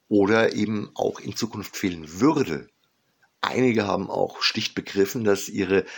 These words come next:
Lieblingsgeschäfte mehr sind als einfach nur Läden, Kneipen oder Locations. Dass Gemeinschaft und Individualität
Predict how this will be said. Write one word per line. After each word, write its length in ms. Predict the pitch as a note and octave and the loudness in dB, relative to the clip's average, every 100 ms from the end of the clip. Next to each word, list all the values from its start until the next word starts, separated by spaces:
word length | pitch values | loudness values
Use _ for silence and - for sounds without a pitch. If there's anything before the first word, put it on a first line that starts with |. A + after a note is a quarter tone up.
| - | -8
Lieblingsgeschäfte 880 | A2+ A#2+ D3 C#3 - A2+ A#2 B2 B2 | -2 0 0 -2 0 2 2 2 0
mehr 400 | G#2 G2 G2+ C#3 | 0 2 4 4
sind 180 | C3 A#2 | 4 2
als 140 | A2+ | 0
einfach 280 | - G2+ F#2+ | -4 -4 -2
nur 140 | G#2 F#2 | 2 2
Läden, 420 | F#2+ - E2+ - _ _ | 2 -2 -6 -12 _ _
Kneipen 500 | - F#2 A#2+ - D2+ | -2 0 0 -2 -14
oder 180 | - E2 | -8 -2
Locations. 680 | F2 - G#2 - - D2 - _ _ _ - | -2 -2 -6 -4 -6 -8 -14 _ _ _ -12
Dass 160 | - - | -8 -2
Gemeinschaft 800 | A2 F#2+ E2 C#3+ - F#2 - - _ _ | 0 2 2 2 0 0 -4 -16 _ _
und 320 | - F2+ D2+ _ | -4 -4 -8 _
Individualität 1080 | A2 F#2+ F2 F2+ E2+ E2+ - C2 - - - | -4 -2 -2 -2 -2 -4 -8 -4 -4 -4 -10